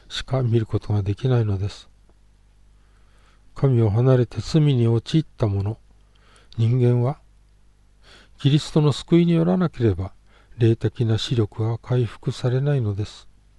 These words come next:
それは道端の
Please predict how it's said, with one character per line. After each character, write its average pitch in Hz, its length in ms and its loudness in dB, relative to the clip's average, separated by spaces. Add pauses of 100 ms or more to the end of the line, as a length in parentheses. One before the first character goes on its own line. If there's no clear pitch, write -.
(1800)
そ - 180 -8
れ 101 100 0
は 110 220 -4 (680)
道 113 80 2
端 123 480 0
の 135 200 0